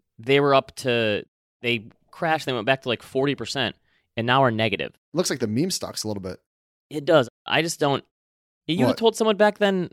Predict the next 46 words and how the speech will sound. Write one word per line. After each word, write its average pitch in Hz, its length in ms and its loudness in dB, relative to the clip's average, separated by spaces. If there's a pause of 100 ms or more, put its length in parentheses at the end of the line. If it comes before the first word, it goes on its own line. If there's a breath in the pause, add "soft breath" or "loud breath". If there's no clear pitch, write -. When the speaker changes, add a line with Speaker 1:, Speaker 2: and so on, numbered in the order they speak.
Speaker 1:
this 156 180 -2
is 165 80 -4
gonna 151 160 0
happen, 156 220 0
they 120 60 2
wouldn't 143 180 2
have 123 80 -6
believed 113 280 0
you. 76 120 -6 (120)
I 113 80 0
guess 165 220 2
that 135 180 2
seems 139 200 -2
to - 20 -4
be 127 80 2
the 110 80 -6
markets 117 300 -2
in 107 60 -4
a 98 40 0
lot 104 160 4
of 113 60 0
ways 120 180 2
these 127 160 -4
days. 120 260 0
Like, 92 260 -4 (640)
things 120 180 -2
that 107 120 0
have 101 180 -8
never 107 200 0
happened 101 260 0
happen 98 200 -2
all 101 60 -6
the 95 60 -6
time. 101 320 -4
But 95 200 -2 (600)
<laughs> - 680 -12
I 180 80 4
would 208 100 4
have 185 60 0
expected 160 360 0
the 127 80 0
U 127 200 6
S 127 140 6
to 120 80 0
have 101 100 2
negative 104 600 0